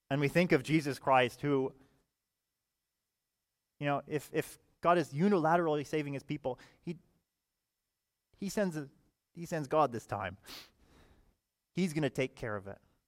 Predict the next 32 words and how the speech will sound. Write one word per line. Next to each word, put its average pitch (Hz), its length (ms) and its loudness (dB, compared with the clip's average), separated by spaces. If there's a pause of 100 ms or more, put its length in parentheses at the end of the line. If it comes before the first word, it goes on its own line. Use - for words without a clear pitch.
(1300)
And 151 80 -2
what 156 100 4
a 139 40 2
glorious 175 480 6
and 123 220 -4
beautiful 165 440 -2
salvation 123 680 -4
that 113 120 -10
comes, 113 480 -6
not 139 260 0
because 110 640 -2 (460)
we 180 220 4
have 156 220 8
risen 160 280 8
up 151 240 8
and 131 100 -2
saved 139 300 2
ourselves, 120 540 0
but 120 80 -14
because 120 440 -4 (300)
our 117 160 4
God 123 320 6
has 113 140 -8
acted 113 560 -4
in 117 120 -12
spite 110 260 -4
of 113 80 -10
us. - 300 -10 (1500)
That 143 140 4
Israel, 190 680 10
Israel 190 360 10
had 156 380 10